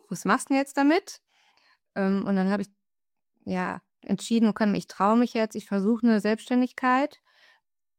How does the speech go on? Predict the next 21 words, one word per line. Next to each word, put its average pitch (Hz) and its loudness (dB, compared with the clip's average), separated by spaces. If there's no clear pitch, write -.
Und 202 4
hab 202 -6
mich 208 2
dann 208 0
jetzt 196 -4
vor 196 0
knapp, 202 -6
ja, 185 0
ein 226 -4
bisschen 208 -4
über 190 2
zwei 196 0
Jahren 196 4
selbstständig 226 0
gemacht. 226 0
Und 185 4
da 190 0
ist - -4
es - -10
natürlich 190 -2
nicht - -2